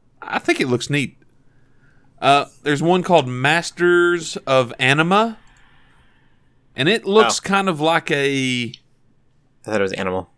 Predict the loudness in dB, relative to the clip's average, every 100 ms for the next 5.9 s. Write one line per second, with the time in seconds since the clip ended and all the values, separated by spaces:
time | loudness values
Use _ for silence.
0 | _ _ -12 -8 -6 -8 -10 -12 -12 -14
1 | -16 _ _ _ _ _ _ -20 -12 -10
2 | -8 -6 -6 -8 -6 -4 -2 -4 -2 -2
3 | -2 -4 -8 -8 -8 -6 -6 -6 -12 -14
4 | _ -20 _ -20 _ -10 -4 -2 -2 -4
5 | -10 -12 _ _ -2 0 0 -2 -6